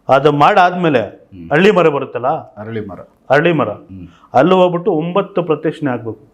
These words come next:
Speaker 2: ಒಂಬತ್ತು ಸುತ್ತು ಡೈಲಿ.
Speaker 1: ಒಂಬತ್ತು ಸುತ್ತು ಸುತ್ತಬೇಕು.
Speaker 2: ಅಂದ್ರೆ ಒಂಬತ್ತು ವಾರನು.
Speaker 1: ಒಂಬತ್ತು ವಾರನು.
Speaker 2: ಹ್ಮ್.
Speaker 1: ಇದು ಯಾವಾಗ, ಯಾವಾಗ ನೀವು ಇರ್ತೀರೋ
Speaker 2: ಹ್ಮ್.
Speaker 1: ಆ ವಾರ ಹೋಗ್ಬಿಟ್ಟು ತಿರ್ಗಾ ನೀವು ಅದನ್ನ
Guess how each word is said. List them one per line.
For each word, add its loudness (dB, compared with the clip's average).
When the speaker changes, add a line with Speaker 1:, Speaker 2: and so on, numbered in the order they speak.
Speaker 2:
ಒಂಬತ್ತು -6
ಸುತ್ತು -12
ಡೈಲಿ. 2
Speaker 1:
ಒಂಬತ್ತು 2
ಸುತ್ತು -4
ಸುತ್ತಬೇಕು. -2
Speaker 2:
ಅಂದ್ರೆ 2
ಒಂಬತ್ತು 2
ವಾರನು. -2
Speaker 1:
ಒಂಬತ್ತು 2
ವಾರನು. 0
Speaker 2:
ಹ್ಮ್. -16
Speaker 1:
ಇದು -6
ಯಾವಾಗ, 4
ಯಾವಾಗ 2
ನೀವು -8
ಇರ್ತೀರೋ -2
Speaker 2:
ಹ್ಮ್. -6
Speaker 1:
ಆ 4
ವಾರ 2
ಹೋಗ್ಬಿಟ್ಟು -2
ತಿರ್ಗಾ -4
ನೀವು -4
ಅದನ್ನ -4